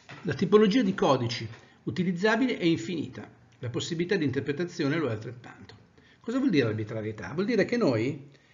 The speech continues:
possiamo invita-, eh, cioè inventare qualsiasi segno, qualsiasi linguaggio, qualsiasi codice, e se è condiviso con degli altri, quella è comunicazione. Io posso dire che quando faccio così, scusate, non si vede nel video, ma quando io tocco lo,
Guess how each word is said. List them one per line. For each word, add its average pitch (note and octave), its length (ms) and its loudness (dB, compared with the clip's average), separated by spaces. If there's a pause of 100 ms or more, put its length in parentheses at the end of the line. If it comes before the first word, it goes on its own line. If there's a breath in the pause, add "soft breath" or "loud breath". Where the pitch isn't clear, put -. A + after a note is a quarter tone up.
(180 soft breath)
possiamo A#3+ 320 2
invita-, A3+ 400 4
eh, F#3+ 180 -2
cioè G#3 140 0
inventare G3 560 2
qualsiasi F#3+ 760 4
segno, A#2 540 -4
qualsiasi E3+ 520 -4
linguaggio, C3 560 -4
qualsiasi D#3 440 -6
codice, E3 580 -6 (460 soft breath)
e - 60 -14
se - 140 -4
è - 40 0
condiviso G#3 480 0
con C3 140 -2
degli D3+ 200 0
altri, G#2+ 340 -6
quella C3+ 200 -4
è C#3 60 -6
comunicazione. B2 800 -8 (1080)
Io F3 120 0
posso F#3+ 260 2
dire F#3 280 6
che B2+ 140 -2
quando E3 400 2
faccio E3+ 340 0
così, E3 480 -2 (420 loud breath)
scusate, B2 400 -4
non A2+ 100 -2
si C#3 140 -6
vede C#3 240 2
nel A2 140 -4
video, A2+ 280 -4
ma G#2 200 -10
quando E3 240 -2
io F3 140 2
tocco F#3 280 0
lo, C3 220 0